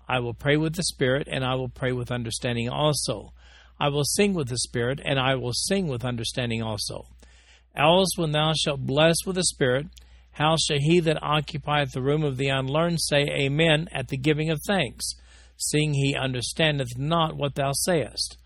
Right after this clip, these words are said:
For thou verily givest thanks well, but the other is not edified. I thank my God I speak with tongues more than ye all.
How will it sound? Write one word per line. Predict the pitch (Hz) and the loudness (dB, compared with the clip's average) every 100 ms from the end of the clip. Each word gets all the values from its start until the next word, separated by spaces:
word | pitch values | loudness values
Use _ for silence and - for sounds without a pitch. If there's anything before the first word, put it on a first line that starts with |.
| _ _ _ _ _ | _ _ _ _ _
For | - 139 | -2 2
thou | 156 165 | 6 6
verily | 151 170 185 165 | 6 6 6 4
givest | 135 160 143 131 | 4 2 2 -2
thanks | - 135 120 | -2 -2 -4
well, | 165 190 160 160 185 - | -2 2 2 0 -4 -8
but | 147 139 | -6 -2
the | 156 165 | -2 0
other | - 190 165 165 | 2 2 2 0
is | 170 156 | 0 0
not | 156 160 | -2 -2
edified. | 175 160 156 - 123 95 - - - _ _ _ _ _ | 0 2 0 -2 -4 -4 -8 -16 -20 _ _ _ _ _
I | - 123 123 - | -2 0 2 2
thank | 147 147 | 2 0
my | 135 131 | -4 0
God | 139 156 | 4 4
I | 135 127 | 4 2
speak | - 147 - | -2 -4 -4
with | 127 | -10
tongues | - 170 156 151 139 | -4 -2 0 -2 -2
more | 143 147 | -2 0
than | 147 | 0
ye | 156 175 | -2 -2
all. | 180 156 101 | -2 -2 -4